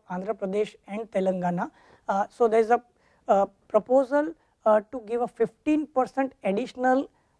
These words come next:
allowance in respect of investment in plant and machinery under section thirty-two A D of the Act. Uh, this is in addition to the existing fifteen percent deduction allowable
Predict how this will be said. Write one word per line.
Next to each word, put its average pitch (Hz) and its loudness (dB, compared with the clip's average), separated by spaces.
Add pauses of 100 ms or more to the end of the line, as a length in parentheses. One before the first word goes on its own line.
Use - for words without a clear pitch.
(160)
allowance 240 4
in 240 -10
respect 220 -8
of 220 -4
investment 208 -10
in 214 -10
plant 196 -4
and 208 -6
machinery 214 -8
under 202 -6
section 196 -10
thirty-two 240 -4
A 214 4
D 226 2
of 170 2
the 180 0
Act. - -2 (320)
Uh, 202 2
this 240 2
is 311 -4
in 302 -2
addition 269 -2
to 302 -12
the 254 -10
existing 226 -8
fifteen 247 -2
percent 247 -6
deduction 226 -4
allowable 208 2